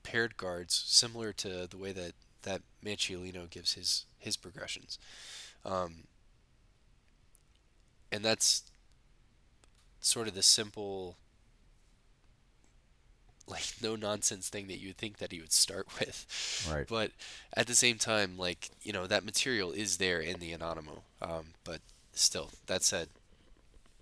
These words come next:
Speaker 1: you know, that's basically the entire framework for what, for what Manciolino gives, whereas Marazzo is just, you know, everything about the way that he goes through his plays is complex,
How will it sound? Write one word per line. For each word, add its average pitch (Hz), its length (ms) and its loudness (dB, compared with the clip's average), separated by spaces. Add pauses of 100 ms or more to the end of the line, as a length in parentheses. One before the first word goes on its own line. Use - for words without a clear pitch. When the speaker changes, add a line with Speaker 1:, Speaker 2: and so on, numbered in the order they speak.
(540)
Speaker 1:
you 95 140 -10
know, 90 120 -8 (640)
that's - 320 6 (200)
basically 113 460 4
the 92 120 -6
entire 87 340 -6
framework 90 560 -12
for - 140 -16
what, 90 260 -10 (400)
for 107 160 -8
what 85 100 -4
Manciolino 92 640 -4
gives, 87 260 -4
whereas 92 200 -6
Marazzo 95 540 -2
is 85 140 0
just, - 300 2 (640)
you 98 80 -10
know, 80 200 -8 (100)
everything 110 400 -2
about 87 380 -6
the 95 80 -10
way 90 180 -6
that 82 120 -6
he - 140 -10
goes 87 260 0
through 82 140 -4
his 85 140 -2
plays 85 320 -6
is - 140 4
complex, - 720 -4